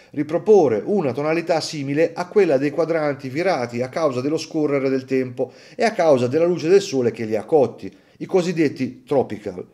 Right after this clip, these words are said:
A parer mio l'effetto ottenuto è positivo. Non ci troviamo di fronte ad un finto effetto vintage, ma ad un color bronzo scuro che riesce ad integrarsi alla perfezione nella ovvia e naturale consistenza di un orologio appena uscito dalla fabbrica.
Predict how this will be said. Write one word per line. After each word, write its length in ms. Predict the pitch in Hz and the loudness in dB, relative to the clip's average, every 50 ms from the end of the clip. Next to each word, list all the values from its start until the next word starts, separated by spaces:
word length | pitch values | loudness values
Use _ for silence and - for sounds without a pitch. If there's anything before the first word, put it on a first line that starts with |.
| _ _ _ _ _ _ - 139 | _ _ _ _ _ _ -4 -2
A 100 | 131 127 | -2 0
parer 280 | 147 151 175 208 196 | 2 2 2 2 0
mio 160 | 175 165 156 135 | 0 -2 -2 -2
l'effetto 360 | 131 120 - 135 127 123 139 | -2 -2 -2 -4 -4 -2 -4
ottenuto 340 | 131 160 165 175 147 117 131 | -6 -4 -6 -6 -2 -2 -2
è 80 | 120 | -2
positivo. 580 | 120 120 110 107 107 107 98 95 92 107 104 - - _ _ | -2 -4 -6 -6 -8 -8 -10 -8 -6 -6 -8 -8 -14 _ _
Non 160 | 233 233 240 | -4 -2 -2
ci 140 | 240 233 220 | -2 -2 -4
troviamo 400 | 214 180 156 180 196 165 139 131 | -4 -2 0 0 0 0 0 -2
di 80 | 127 135 | -2 -4
fronte 320 | 127 143 147 143 131 135 | -4 -4 -4 -2 -2 -4
ad 100 | 131 127 | -4 -4
un 140 | 127 120 117 | -6 -6 -8
finto 360 | - - 170 165 147 139 135 | -8 -8 -8 -8 -6 -4 -4
effetto 400 | 117 117 - 151 143 - - 127 | -4 -2 -2 -4 -4 -4 -4 -8
vintage, 600 | 107 117 120 110 104 101 - 107 104 104 104 - - - - _ | -8 -6 -8 -8 -10 -6 -4 -4 -4 -4 -6 -12 -18 -20 -20 _
ma 160 | 127 147 156 | -6 -4 -2
ad 140 | 151 151 165 | -2 -2 -2
un 160 | 180 175 160 | -6 -6 -2
color 340 | 175 180 185 190 185 156 135 | 0 4 6 6 6 4 2
bronzo 400 | 139 160 180 170 156 135 160 196 | 0 0 0 0 0 -2 -2 -4
scuro 380 | 190 - - 190 180 151 147 | -4 -4 -4 -2 0 0 0
che 100 | 120 139 | 0 0
riesce 400 | 139 151 175 180 180 160 - 156 | -2 -2 0 -2 -2 -2 -2 -4
ad 80 | 139 147 | -4 -4
integrarsi 600 | 160 160 151 165 160 151 170 175 165 147 - 151 | -6 -4 -4 -6 -4 -2 -2 -4 -4 -4 -2 -2
alla 120 | 139 135 | -2 0
perfezione 680 | - 156 147 147 170 165 - - 151 147 135 131 127 135 - - - - - | -2 -2 -4 -4 -8 -12 -10 -6 -6 -4 -4 -4 -6 -8 -12 -20 -20 -14 -6
nella 340 | 151 160 147 139 143 147 - 165 | -4 -2 0 2 0 2 4 6
ovvia 500 | 175 160 143 120 117 110 107 110 104 98 | 6 6 6 4 0 -2 -2 -2 -2 0
e 100 | 104 135 | -2 -2
naturale 520 | 131 143 139 165 165 160 147 139 131 117 | -2 -2 -4 -2 0 0 2 2 2 0
consistenza 720 | 120 131 127 120 120 - 147 135 - - 131 127 127 127 127 | 0 -2 -4 -4 -2 -4 -6 -6 -4 -2 -2 -2 -2 -2 -4
di 80 | 110 110 | -4 -2
un 120 | 113 117 | -4 -2
orologio 400 | 117 117 135 135 120 110 107 107 | 0 2 4 4 4 4 4 0
appena 280 | 98 - - 123 117 110 | -4 -2 -4 -6 -4 -4
uscito 300 | 98 98 127 120 110 110 | -6 -6 -8 -8 -6 -6
dalla 160 | 101 90 90 | -6 -6 -6
fabbrica. 560 | - - 127 113 104 101 101 98 - 107 - | -4 -2 -2 -2 -2 -2 -4 -6 -6 -8 -10